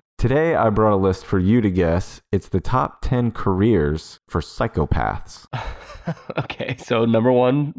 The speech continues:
Speaker 2: podcast host. Number two, daytime talk show host. Number three, president.
Speaker 1: You're actually not far off already.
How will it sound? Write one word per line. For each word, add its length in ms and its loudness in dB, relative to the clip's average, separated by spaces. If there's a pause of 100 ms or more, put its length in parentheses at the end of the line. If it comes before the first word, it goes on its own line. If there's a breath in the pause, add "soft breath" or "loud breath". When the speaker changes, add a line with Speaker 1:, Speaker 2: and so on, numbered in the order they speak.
Speaker 2:
podcast 560 -2
host. 300 0 (360)
Number 160 0
two, 360 4
daytime 520 0
talk 240 0
show 200 0
host. 440 -2 (380)
Number 160 0
three, 260 0
president. 500 -2 (280)
Speaker 1:
You're 140 2
actually 280 0
not 240 2
far 240 2
off 280 2
already. 400 2